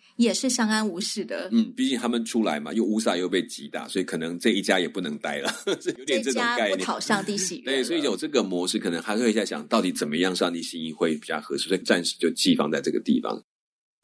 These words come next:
Speaker 1: 我们说约柜代表了上帝的同在。
Speaker 2: 嗯。是。
Speaker 1: 夏宝哥，
Speaker 2: 嗯。
Speaker 1: 你觉得一个人要有怎么样的素质，
Speaker 2: 嗯。
Speaker 1: 怎么样的品格好了，
Speaker 2: 嗯。
Speaker 1: 能够接待上帝的同在？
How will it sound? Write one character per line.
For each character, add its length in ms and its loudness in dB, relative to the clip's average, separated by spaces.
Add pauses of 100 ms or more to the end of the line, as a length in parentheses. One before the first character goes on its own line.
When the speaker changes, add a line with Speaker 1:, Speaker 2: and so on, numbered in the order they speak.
(100)
Speaker 1:
我 80 -2
们 120 6
说 220 4 (240)
约 240 4
柜 240 2
代 240 2
表 180 -2
了 120 2
上 240 4
帝 100 0
的 100 -4
同 320 -8
在。 260 0
Speaker 2:
嗯。 200 -14
是。 340 2
Speaker 1:
夏 140 -4
宝 140 4
哥， 100 0
Speaker 2:
嗯。 40 4
Speaker 1:
你 40 6
觉 140 2
得 80 0
一 80 2
个 160 2
人 200 0
要 140 -2
有 320 2
怎 160 0
么 60 2
样 260 4
的 240 0
素 400 4
质， 640 -2
Speaker 2:
嗯。 240 2
Speaker 1:
怎 120 -10
么 60 -12
样 240 4
的 140 -4
品 320 -4
格 260 0
好 320 0
了， 380 -2
Speaker 2:
嗯。 240 4
Speaker 1:
能 280 0
够 280 4
接 320 2
待 200 2
上 280 0
帝 120 2
的 140 0
同 260 -6 (140)
在？ 320 -6